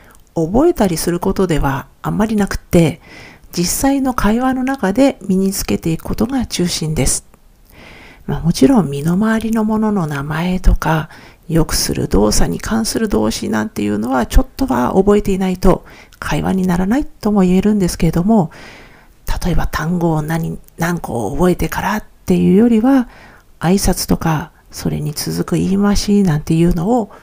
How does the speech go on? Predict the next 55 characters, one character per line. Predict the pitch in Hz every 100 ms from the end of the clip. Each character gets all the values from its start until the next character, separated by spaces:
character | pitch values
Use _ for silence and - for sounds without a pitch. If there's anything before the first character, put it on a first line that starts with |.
| _
少 | - 214 247
々 | 254 - 233
知 | -
っ |
て | - 202
い |
れ | 226 262
ば、 | 330 165 - - - _ _ -
あ | 180
と | 262
は | 247 160 -
フ | -
ラ | 185
ン |
ス | 196 262
人 | 262
に | 196
聞 | 160 165
い | 165
て | 226
覚 | 175 185
え | 196
る | 226
方 | 226 196
が | 185 247 240 -
早 | - 190 196
か | 160
っ | -
た | 170
り | 220
も | 247 226 -
し | -
ま | 156
す。 | 143 - - _ - _ - - - - - - - -
ま | 151
あ、 |
な | 139 170
お | 262
で | -
す | -
ね、 | 143 156 - - - - - - -
名 | 165 254
詞 | - 262
の | 269
性 | 233 330 339
別 | 262 - 262
に | 254
関 | 269 269
し | -
て | 165
は、 | 156 175 156 -
こ | - 175
の | 190 180 170 -
ポ |
ッ | -